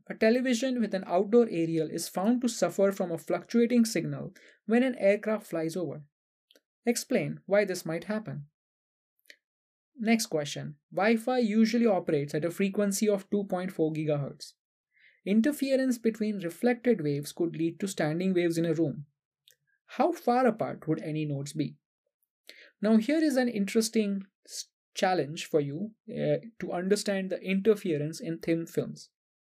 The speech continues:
So about four percent of the light that hits a transparent glass surface at ninety degrees to the surface is reflected.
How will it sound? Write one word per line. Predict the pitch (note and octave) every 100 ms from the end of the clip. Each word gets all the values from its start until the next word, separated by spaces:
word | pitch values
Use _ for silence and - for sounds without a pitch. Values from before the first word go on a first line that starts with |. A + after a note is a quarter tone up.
| _ _ _ _ _ -
So | C#4 - G#3
about | A3 E4 E4+
four | - - B3+ B3
percent | G#3 G3 F#3 D#3+ F3
of | E3+
the | E3+
light | E3 C#3 - - E3
that | E3 E3+
hits | - A#3 -
a | G#3
transparent | F#3+ G3+ F#3 F#3+ - G#3 G#3 F#3+
glass | D#3+ - D3
surface | - D#3 D3+ C#3 D3 - -
at | E3 F3
ninety | E3+ F#3 G#3+
degrees | F3+ C#3+ C#3+ D3
to | D#3+
the | D3+
surface | D3+ D3+ D3 C#3+ -
is | E3 D3+
reflected. | D3 D3 C#3 - C3+